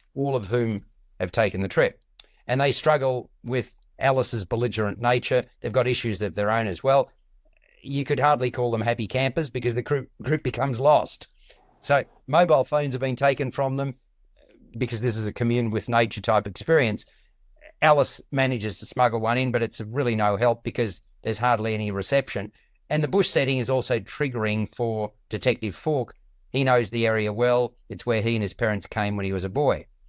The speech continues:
So a lot of detail in the plotting in The Dry too, including a significant red herring. And it does require a bit of concentration to follow. Behind it, no shortage of pent-up anger and angst and emotion.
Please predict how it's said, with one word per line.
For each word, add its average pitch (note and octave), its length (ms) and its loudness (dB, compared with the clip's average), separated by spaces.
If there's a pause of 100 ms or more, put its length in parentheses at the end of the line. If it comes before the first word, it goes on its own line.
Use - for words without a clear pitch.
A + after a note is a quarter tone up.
(260)
So C#3+ 200 2 (140)
a D3+ 40 -12
lot F3 200 4
of D#3 100 -2
detail C3 400 0
in A#2+ 80 -4
the G#2+ 80 -4
plotting F3 520 0
in B2 140 -8
The B2 80 -2
Dry A#2 260 0
too, C#3+ 300 -4 (220)
including C3+ 460 -2
a B2 60 -2
significant C3 580 -4
red B2+ 200 0
herring. C#3 420 0 (800)
And C#3+ 300 -2
it D#3+ 280 -10
does F#3 220 2
require D#3 260 0
a C3 40 -2
bit C3 80 -4
of B2 60 -6
concentration A#2+ 600 -4
to G#2+ 60 -8
follow. C3 320 2 (340)
Behind E3 340 4
it, F3+ 240 -2
no D3+ 220 2
shortage B2+ 420 -4
of - 140 -8
pent-up C3 480 -2
anger C#3 500 0
and A#2+ 260 -8
angst B2+ 540 -4
and A2+ 140 -6
emotion. A#2 500 0